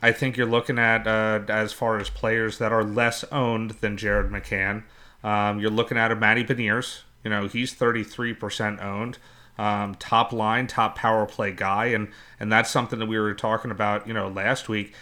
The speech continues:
How many times are you gonna find a guy that's top line, top power play?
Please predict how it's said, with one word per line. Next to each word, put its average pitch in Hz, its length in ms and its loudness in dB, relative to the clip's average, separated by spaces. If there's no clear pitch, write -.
How 139 180 4
many 127 220 0
times 123 400 -2
are 107 60 -2
you 117 140 -2
gonna 107 140 -2
find 113 300 -4
a - 20 -4
guy 110 280 4
that's 98 200 -6
top 107 260 2
line, 101 220 -2
top 90 240 -4
power 131 280 6
play? - 200 -12